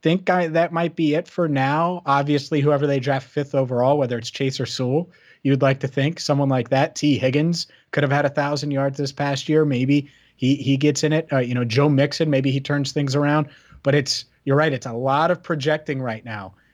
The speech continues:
because no one on this current roster is, uh, is, is set for it or on, on track to do it, really, uh, because the track record, even if it is good, is so small that we just need to see more.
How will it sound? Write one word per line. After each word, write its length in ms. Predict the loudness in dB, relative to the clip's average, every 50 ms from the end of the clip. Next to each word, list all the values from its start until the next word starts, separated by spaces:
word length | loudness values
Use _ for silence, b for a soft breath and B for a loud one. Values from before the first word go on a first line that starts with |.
| b b
because 300 | -10 -4 -2 -2 -2 -2
no 180 | 0 2 2 2
one 240 | 2 0 -4 -6 -10 _ _ _ _ _ _ _ _ _ _
on 240 | -2 -2 0 0 0
this 180 | -2 -4 -6 -4
current 320 | -2 -2 -2 -2 -2 -4
roster 560 | -2 -2 -2 -2 -4 -6 -8 -8 -8 -8 -12 b b b b b b
is, 340 | -6 -6 -6 -4 -6 -4 -4
uh, 300 | -2 -2 -2 -2 -4 -4 -2 -2
is, 140 | -2 -2
is 220 | 0 -2 -2 0 0
set 300 | 0 2 2 0 0 -2
for 360 | -4 -2 2 4 4 4 4
it 60 | 2
or 160 | 2 2 2
on, 180 | 2 2 0 -2 -2
on 200 | -2 0 0 -2
track 420 | -4 -4 -2 0 0 0 -2 -6 -8
to 100 | -10 -8
do 200 | -4 -4 -4 -4
it, 120 | -4 -6
really, 400 | -6 -6 -6 -4 -6 -6 -8 -10 b b b b b b b b
uh, 180 | -6 -4 -4
because 300 | -2 -2 0 0 0 0
the 80 | 0 -4
track 380 | -4 -2 0 0 0 0 0
record, 320 | 0 -2 -2 -2 -6 -6 -6
even 220 | -4 -4 -2 -2 -4
if 100 | -4 -2
it 80 | -2
is 300 | 0 0 -2 -4 -8 -16 _ _ _
good, 420 | 0 2 4 4 2 0 -2 -6 -10 _ _ _ _ _ _ _ _ _ _ _ _ _ _ -8
is 120 | -6 -6 -2
so 140 | -2 -2 -2
small 560 | -4 -4 -2 0 0 0 0 0 -4 -8 _ -8
that 120 | -8 -6
we 80 | -6 -4
just 220 | -4 -4 -4 -4
need 140 | -4 -6 -4
to 40 | -6
see 180 | -6 -6 -6
more. 280 | -6 -6 -8 -8 -8